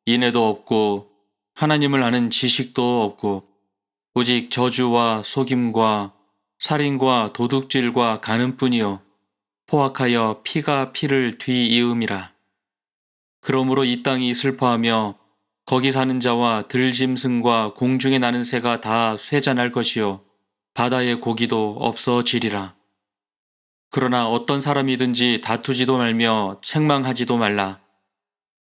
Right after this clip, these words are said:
네 백성들이 제사장과 다투는 자처럼 되었음이니라. 너는 낮에 넘어지겠고 너와 함께 있는 선지자는 밤에 넘어지리라.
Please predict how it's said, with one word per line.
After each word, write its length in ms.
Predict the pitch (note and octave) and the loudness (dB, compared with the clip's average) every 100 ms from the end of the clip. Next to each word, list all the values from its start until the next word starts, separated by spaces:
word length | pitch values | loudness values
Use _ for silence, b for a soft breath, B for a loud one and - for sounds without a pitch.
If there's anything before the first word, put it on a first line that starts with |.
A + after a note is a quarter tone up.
| _ | _
네 220 | B2+ C3 | 0 2
백성들이 640 | C3 C3 C3+ B2 A#2+ A#2+ A2+ | 0 -2 0 0 0 0 0
제사장과 800 | - B2+ C#3+ C3+ C3+ B2+ B2 A#2+ | -2 -2 0 0 0 2 2 0
다투는 420 | A#2+ B2 C#3 C3+ | -2 -2 0 2
자처럼 540 | B2+ A#2+ C3 B2 A#2 | 0 0 0 0 0
되었음이니라. 880 | G#2 A#2+ A#2+ A#2+ A2+ G#2 G#2 G2 F2+ _ _ _ _ _ _ _ _ _ _ _ | -2 0 0 0 -2 -2 -2 -4 -8 _ _ _ _ _ _ _ _ _ _ _
너는 280 | B2 B2+ B2 | 0 0 0
낮에 400 | A#2 A#2 B2+ A#2+ | 0 2 0 0
넘어지겠고 1080 | A#2 A2+ A#2 A#2+ A2+ A2 G#2 A2 G#2 G2+ - _ _ - | 0 0 0 0 0 0 0 0 0 -2 -8 _ _ 0
너와 240 | B2 C3+ | 2 2
함께 320 | C3 B2 C3 | 0 0 0
있는 300 | B2 B2 A#2+ | 2 0 -2
선지자는 600 | A#2+ C#3+ C3 B2 A#2+ A2+ | 0 0 0 0 0 -4
밤에 440 | - G#2 A#2+ B2+ A2+ | -4 -2 2 2 2
넘어지리라. 760 | A2 A#2 A#2+ A2 G#2 G2+ F#2+ | 0 0 -2 -4 -4 -6 -8